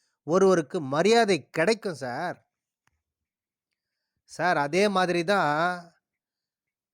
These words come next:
யார் இந்த உலகத்துல தொழில் பண்ணி முன்னேறுவார்கள், பிசினஸ் பண்ணி வியாபாரம் செய்து யாரெல்லாம் முன்னேறணும், யாரெல்லாம் முன்னேறக்கூடாது, யாரெல்லாம் வேலைக்கு போகணும்னு ஒரு ரூல் இருக்கு சார். அது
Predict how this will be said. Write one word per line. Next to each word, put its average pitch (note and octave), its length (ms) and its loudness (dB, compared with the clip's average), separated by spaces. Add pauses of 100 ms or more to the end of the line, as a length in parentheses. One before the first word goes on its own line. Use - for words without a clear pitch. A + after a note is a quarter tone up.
(600)
யார் F3 580 2
இந்த A3+ 260 2
உலகத்துல A3+ 600 2 (160)
தொழில் A#3 380 4 (180)
பண்ணி G#3+ 380 0
முன்னேறுவார்கள், F3+ 760 0 (1040)
பிசினஸ் A3 440 -2
பண்ணி F#3 220 -2
வியாபாரம் A3+ 640 2
செய்து A#3+ 380 0
யாரெல்லாம் B3 580 4
முன்னேறணும், A3 580 -2 (500)
யாரெல்லாம் A#3+ 720 4
முன்னேறக்கூடாது, A#3 840 4
யாரெல்லாம் A#3+ 500 4
வேலைக்கு B3+ 360 2
போகணும்னு A#3+ 400 0
ஒரு G#3 240 4
ரூல் C#4+ 300 4
இருக்கு G3 240 -2
சார். D#3+ 400 -4 (720)
அது F3+ 280 0